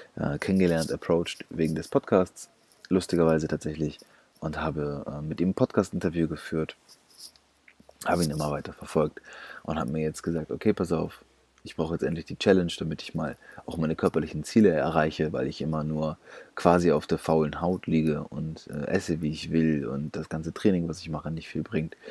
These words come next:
Naja, lange Rede, kurzer Sinn, seitdem wir losgefahren sind, also seit dem zweiten neunten, ist Arne mein, mein Personal Trainer,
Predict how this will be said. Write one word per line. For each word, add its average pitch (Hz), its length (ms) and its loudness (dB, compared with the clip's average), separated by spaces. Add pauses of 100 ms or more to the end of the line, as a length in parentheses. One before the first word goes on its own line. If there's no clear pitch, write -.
(500)
Naja, 80 220 4
lange 80 240 2
Rede, 95 220 6
kurzer 95 320 2
Sinn, 117 260 2
seitdem 90 580 4
wir 82 220 2
losgefahren 82 560 0
sind, 78 320 -4
also - 180 -6
seit 90 240 -4
dem 71 220 -4 (120)
zweiten - 360 -2
neunten, - 360 0 (520)
ist - 180 -8
Arne - 200 0
mein, 73 420 -6
mein 76 140 -12
Personal 107 340 2
Trainer, 80 380 2